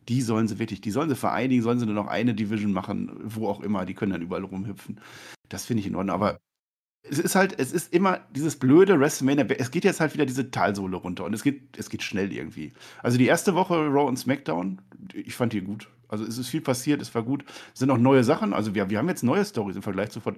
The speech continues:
zwei, drei Wochen oder so, sind da neue Leute, neue Storys immerhin drin. Jetzt eine Woche später dann schon, ich, ich, ich würde denen jetzt erstmal nochmal was Zeit geben. Also ich würde jetzt erstmal WrestleMania Backlash.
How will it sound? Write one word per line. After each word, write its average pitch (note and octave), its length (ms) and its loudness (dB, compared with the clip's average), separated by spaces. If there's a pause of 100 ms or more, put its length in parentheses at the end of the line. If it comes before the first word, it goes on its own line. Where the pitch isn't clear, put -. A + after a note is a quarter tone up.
zwei, A#2+ 160 -2
drei G#2+ 160 0
Wochen A2+ 220 -4
oder D3 200 -4
so, C#3+ 200 -4 (260)
sind C3+ 160 -2
da C3+ 80 6
neue A#2 220 6
Leute, A2+ 320 2
neue G#2+ 140 0
Storys A2 280 -4
immerhin F#2+ 380 -4
drin. G2+ 280 -4 (360)
Jetzt - 200 -6
eine B2+ 260 0
Woche A#2+ 180 -2
später B2 400 0
dann B2 160 0
schon, B2 240 0
ich, A2+ 220 -6
ich, - 160 -8
ich F#2 180 -4
würde A2+ 180 0
denen F2 180 -4
jetzt F2 140 -6
erstmal F2+ 260 -8
nochmal F2+ 180 -8
was - 160 -12
Zeit - 260 -8
geben. - 240 -12
Also G2+ 120 -6
ich G#2+ 140 -8
würde C#3 140 0
jetzt A#2 180 0
erstmal B2 400 -2
WrestleMania A2 440 -2
Backlash. F#3 520 -4